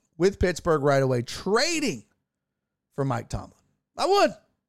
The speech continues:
I love the dude that much as a coach. He's that good. He's who you trade for. There's not a lot of coaches in the N F L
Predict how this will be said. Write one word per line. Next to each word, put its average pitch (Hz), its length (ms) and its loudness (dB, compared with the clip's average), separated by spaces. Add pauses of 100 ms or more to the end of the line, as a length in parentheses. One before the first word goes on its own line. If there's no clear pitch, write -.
(120)
I 247 120 -2
love 277 360 -2
the 277 80 -6
dude 247 260 -8
that 247 160 -4
much 240 220 -8
as 190 140 -8
a - 20 -8
coach. - 480 -8 (640)
He's 180 340 -6
that 196 320 -2
good. 196 380 -4 (1000)
He's 262 380 -6
who 214 240 -4
you 233 180 -4
trade 196 480 -4
for. 127 240 -8 (140)
There's 190 260 2
not 233 220 -2
a 254 60 -2
lot 190 420 2
of 202 80 -2
coaches 160 640 0 (920)
in 151 100 -2
the 165 100 0
N 165 80 2
F 156 160 0
L 143 300 0